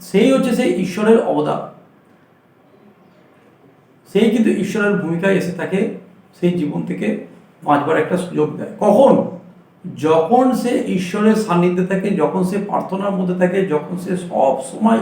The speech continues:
ঈশ্বরের প্রার্থনায় লীন হয়ে থাকে, তার প্রতিটা কর্মে কিন্তু ঈশ্বর থাকে,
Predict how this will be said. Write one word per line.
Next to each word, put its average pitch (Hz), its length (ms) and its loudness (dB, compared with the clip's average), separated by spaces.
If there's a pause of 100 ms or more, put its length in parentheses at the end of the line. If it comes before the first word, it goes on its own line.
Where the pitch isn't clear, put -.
ঈশ্বরের 190 720 0 (500)
প্রার্থনায় 180 540 4
লীন 185 400 6
হয়ে 151 160 4
থাকে, - 240 -6 (960)
তার 190 240 2
প্রতিটা 190 320 0
কর্মে 196 420 4
কিন্তু 202 260 2
ঈশ্বর 196 460 0
থাকে, - 300 -6